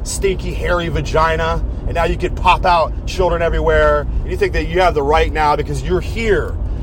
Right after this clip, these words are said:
and you have a vagina, and you can, you can make babies pop out, and if you wanna kill those babies, you'll just kill 'em right in the womb, right, right when the big old baby bump is bumping out of your belly, you'll just kill that baby. Gu-, guess what? No, you won't. No, you won't, you murderer.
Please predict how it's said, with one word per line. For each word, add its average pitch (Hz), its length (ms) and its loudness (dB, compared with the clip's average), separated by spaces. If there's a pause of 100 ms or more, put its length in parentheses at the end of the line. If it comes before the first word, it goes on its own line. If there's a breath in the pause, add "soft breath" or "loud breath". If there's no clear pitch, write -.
and - 80 -2
you 208 100 4
have 214 100 4
a 175 60 -2
vagina, 190 800 2 (360)
and - 100 -6
you 208 60 -6
can, - 340 -4
you 226 80 -4
can 202 120 -2
make 214 180 4
babies 226 360 4
pop 190 320 2
out, 170 220 4
and 165 80 -4
if - 80 -6
you 233 80 -4
wanna 226 140 4
kill 226 260 2
those 208 220 2
babies, 196 460 2 (160 loud breath)
you'll 214 100 4
just - 200 0
kill 208 260 2
'em 143 180 -2 (180)
right 214 180 6
in 196 80 -4
the 202 80 6
womb, 175 400 4
right, 202 180 0
right 214 160 4
when 208 100 4
the 160 80 -2
big - 300 -4
old 196 200 6
baby 220 300 2
bump 180 320 0
is 151 160 -8 (400 loud breath)
bumping 214 300 4
out 196 160 4
of 190 60 -4
your 180 100 2
belly, 180 280 2
you'll 185 100 0
just 160 140 -8
kill 185 180 -2
that 156 180 -2
baby. 151 200 -2
Gu-, 180 140 -6
guess 202 240 -2
what? 180 200 2
No, 170 60 -2
you 147 140 0
won't. 120 260 0 (540)
No, 202 60 4
you 196 180 2
won't, 175 220 4
you 135 100 2
murderer. 139 460 0